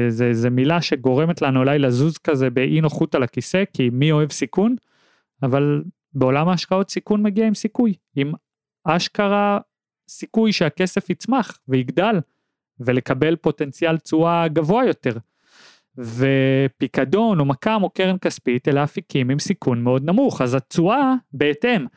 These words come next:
עכשיו, נכון שהתשואה עכשיו היא כבר יפה, כי אנחנו לא רגילים שפיקדון נותן ארבעה אחוז, אבל עדיין, זה לטווח הקצר. אגב, מה יקרה אם הריבית תרד בעוד חצי שנה, שנה? אז פתאום אם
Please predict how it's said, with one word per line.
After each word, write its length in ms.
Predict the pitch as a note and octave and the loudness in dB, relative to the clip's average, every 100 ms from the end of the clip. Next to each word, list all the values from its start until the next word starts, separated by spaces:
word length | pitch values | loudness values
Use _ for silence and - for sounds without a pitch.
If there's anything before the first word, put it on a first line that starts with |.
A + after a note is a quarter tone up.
| - | -18
עכשיו, 200 | - D#3+ C3+ | -4 -2 0
נכון 480 | D3+ D3 C4+ E4 | 0 2 2 2
שהתשואה 680 | - G#3+ F3+ - G3+ A3+ C4 | 0 0 -2 -2 0 2 0
עכשיו 280 | C4+ C4 A#3+ | 0 -2 0
היא 80 | A3+ | 0
כבר 200 | F3+ F3+ | 0 2
יפה, 460 | F#3 - F4 D#4 - | 0 0 0 0 0
כי 240 | E3 D3+ | 0 2
אנחנו 300 | C#3 - D3+ | 0 0 0
לא 260 | D3 G3 B3 | 2 2 2
רגילים 360 | A3+ B3+ D4+ | 0 0 0
שפיקדון 540 | D4 C4+ G3+ F3+ E3 D3+ | 0 -2 -2 -2 0 0
נותן 240 | D3 D3+ | 0 0
ארבעה 340 | C#3 B2 C3+ B2 | 0 0 0 0
אחוז, 380 | - B2+ A2+ - _ _ _ _ _ - | 0 -2 -2 -10 _ _ _ _ _ -6
אבל 200 | B2 B2 | -2 0
עדיין, 340 | C3 F#3+ F3+ B2 - _ _ - - _ _ | 0 0 -2 -4 -10 _ _ -20 -20 _ _
זה 640 | - A#2 - C3 C3 B2+ C3 - - - - | -18 -18 -4 0 2 2 0 -2 -10 -20 -8
לטווח 800 | C#3+ B2 - B2+ D3 E3+ - - | -2 -2 -2 0 0 -2 -6 -8
הקצר. 580 | C3+ C#3 - A3 A#2+ D3 | -4 -4 -2 0 0 0
אגב, 180 | D#3 B2+ | 0 0
מה 120 | C3+ | 0
יקרה 240 | C#3+ D3+ | 0 0
אם 140 | D3+ C#3+ | 0 0
הריבית 400 | A#2+ A2 C#3 - | 0 0 -2 -2
תרד 260 | F#3+ G3 | -2 0
בעוד 180 | F#3+ F#3+ | 0 -2
חצי 300 | - - G3 | -4 -6 -6
שנה, 280 | - F#3 F#3 | -2 -2 0
שנה? 280 | - F#3+ G#3 - _ _ - | 0 2 0 -2 _ _ -6
אז 100 | A#2+ | -6
פתאום 340 | - B2+ D3+ C#3+ | -2 0 2 2
אם 160 | D3 | 0